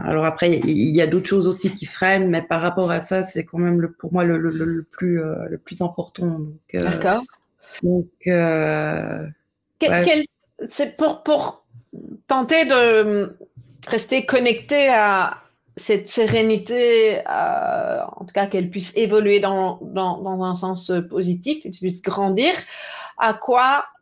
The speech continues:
Speaker 2: euh, penses-tu qu'il est intéressant de, euh, sur quoi penses-tu qu'il est important de porter ta conscience ?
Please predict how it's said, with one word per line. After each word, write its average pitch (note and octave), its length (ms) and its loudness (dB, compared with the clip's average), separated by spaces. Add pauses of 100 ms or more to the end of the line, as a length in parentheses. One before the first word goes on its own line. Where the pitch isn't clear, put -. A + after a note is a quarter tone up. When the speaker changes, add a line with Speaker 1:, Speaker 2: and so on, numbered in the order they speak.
Speaker 2:
euh, F#3+ 320 2
penses-tu G#3+ 560 -4
qu'il G#3 180 -2
est F#3+ 140 0
intéressant G3+ 760 0
de, F#3+ 220 0
euh, G3+ 440 6
sur G3+ 240 -2
quoi A#3 140 4
penses-tu A#3 300 -6
qu'il G#3+ 120 -2
est G3 140 0
important G3 440 -2
de G#3 40 0
porter G3+ 400 -2
ta F#3 120 -2
conscience ? G3 920 -6